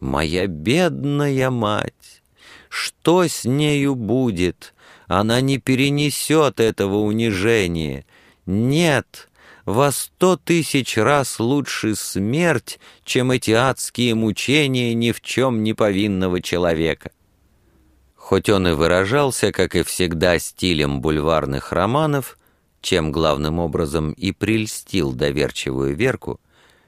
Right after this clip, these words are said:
но театральная мысль о самоубийстве, однажды возникшая, уже не покидала его. Как-то днем он долго гулял с Веркой по княжескому саду.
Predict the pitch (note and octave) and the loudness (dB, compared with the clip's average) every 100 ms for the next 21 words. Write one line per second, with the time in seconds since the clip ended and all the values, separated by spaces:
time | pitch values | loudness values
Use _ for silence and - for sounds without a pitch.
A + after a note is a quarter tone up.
0 | _ _ _ - D2+ F#2 - A2 A#2+ D3 | _ _ _ -4 0 0 4 2 4 2
1 | F#3 E3+ C#3+ B2 F#2+ G2+ C3+ - A2 - | 2 2 2 2 2 2 0 -2 -4 -2
2 | F#2 E2 - D2+ C#2 B1 A#2 A#2+ C3+ C3+ | -2 -2 -2 -2 -2 -4 -4 -4 -4 -4
3 | - B2 C#3+ - _ _ - G2+ F#2+ D#3 | -4 -4 -4 -6 _ _ -4 -2 2 0
4 | C3 F#2 D2+ D2 C#2 G2 D#3+ - - C#3+ | 2 0 2 0 0 -2 -2 -2 0 2
5 | C#3 - G2 G#2 F#2 G#2+ G#2+ G#2 G2+ - | 2 0 -2 -2 -2 -2 -4 -4 -6 -4
6 | G2+ D#2+ B1 A#1 A#1 A1+ A1 - _ _ | -4 -2 -2 -4 -8 -10 -12 -16 _ _
7 | _ _ _ _ _ _ _ _ _ _ | _ _ _ _ _ _ _ _ _ _
8 | _ _ _ _ - A2 - G2 C#2+ D2 | _ _ _ _ 0 0 2 -2 0 0
9 | F#2+ C3 C3+ E2 A1 _ _ _ _ G2 | 0 2 0 -2 -6 _ _ _ _ -2
10 | A2 A2 A2 C#3+ A#2+ A#2+ F2 G2+ A2 A#2+ | 0 2 2 2 2 0 2 2 2 2
11 | - - E2 G#2+ - G2+ - D#2+ F2 F2+ | -2 -2 0 0 0 -2 0 0 0 0
12 | E2+ D#2+ - E2 E2 - - C2 B1 A1 | 0 -4 -4 -4 -4 -6 -4 -4 -4 -10